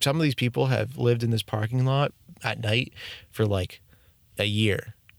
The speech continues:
is what, and Jonah's been here for six months. So a lot of them know each other really well, and they just, uh, get to know each other even more. And, uh, so last night I hung out with them, and it was really fun. I saw light bending, I saw fire stick twirling,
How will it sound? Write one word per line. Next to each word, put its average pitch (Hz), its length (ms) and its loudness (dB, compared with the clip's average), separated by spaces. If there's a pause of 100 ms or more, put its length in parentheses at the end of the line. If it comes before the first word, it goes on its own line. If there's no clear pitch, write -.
(120)
is 107 180 2
what, 101 240 0
and 107 100 2
Jonah's 120 240 4
been 110 140 0
here 113 160 2
for 104 140 -4
six - 280 0
months. - 280 -4 (300)
So 113 160 2
a - 20 4
lot 120 200 4
of 156 40 2
them 147 120 2
know 117 140 6
each 113 160 2
other 110 120 2
really 104 200 4
well, 101 240 4
and 101 100 2
they 101 100 2
just, 101 380 -2
uh, 98 380 -2
get 113 160 -4
to - 100 -4
know 110 80 2
each 104 160 0
other 98 140 0
even 117 180 -4
more. 151 460 4 (480)
And, 110 880 2
uh, 104 160 -2
so - 100 2
last 117 240 2
night 113 140 2
I 107 40 2
hung 110 200 0
out 101 100 -2
with 104 160 -2
them, 113 480 2 (240)
and 104 460 0
it 123 140 -2
was 127 180 2
really 127 180 4
fun. 107 420 0
I 101 140 -2
saw 107 400 2
light 117 480 0
bending, 120 720 2
I 107 120 2
saw 107 600 2
fire 117 560 2
stick - 400 2
twirling, 120 720 4